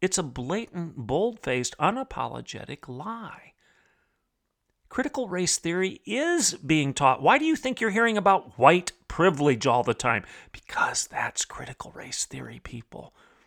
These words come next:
Why are you hearing about the sixteen nineteen Project all the time and Hannah Nicole Jones, the author of it? Because that's critical race theory, people. Why are you hearing about our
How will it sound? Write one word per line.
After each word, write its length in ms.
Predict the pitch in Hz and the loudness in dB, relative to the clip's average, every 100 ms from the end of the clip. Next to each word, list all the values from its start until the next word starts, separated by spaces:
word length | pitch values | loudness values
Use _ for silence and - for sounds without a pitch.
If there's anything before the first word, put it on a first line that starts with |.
| _ _ _ _ _ - | _ _ _ _ _ 4
Why 220 | 165 247 | 8 8
are 100 | 262 | 6
you 140 | 202 | 2
hearing 360 | 185 208 208 190 | 0 2 2 2
about 300 | 156 160 - | 2 2 2
the 80 | 151 | 4
sixteen 880 | - 175 - - - 170 165 139 | 4 4 0 -4 -2 -2 0 0
nineteen 640 | 139 170 - _ 139 127 117 | 0 0 -6 _ -4 -2 -2
Project 640 | - 113 117 107 120 - | -2 0 0 -2 -8 -6
all 160 | 131 120 | -4 -4
the 120 | 123 | -4
time 420 | - 113 107 101 - | -8 -6 -6 -10 -12
and 120 | 123 | -10
Hannah 260 | 120 147 156 | -4 -4 -4
Nicole 460 | 147 139 139 139 131 | -6 -8 -4 -4 -4
Jones, 500 | - 139 135 117 - | -4 -4 -6 -6 -8
the 160 | 123 | -4
author 360 | 120 131 131 131 | -2 -4 -4 -8
of 140 | 139 | -8
it? 100 | 110 - - - | -10 -14 -20 -20
Because 720 | - - - 139 123 - - - - - _ _ | -20 -16 -10 -8 -8 -8 -8 -8 -10 -20 _ _
that's 500 | 110 104 120 - - _ | -6 -6 -4 -4 -4 _
critical 600 | - 110 117 - 113 - | -12 -8 -8 -10 -12 -12
race 520 | - 110 101 101 - - | -14 -12 -10 -6 -6 -8
theory, 520 | - - 123 110 - - | -14 -8 -6 -6 -12 -18
people. 560 | - - - - - _ _ _ _ _ _ _ _ | -20 -20 -20 -20 -20 _ _ _ _ _ _ _ _
Why 200 | - 165 | 4 6
are 80 | 226 | 8
you 200 | 226 202 | 4 2
hearing 340 | 175 190 180 156 | 0 0 0 2
about 260 | 143 151 | 2 2
our 240 | 139 135 | 4 2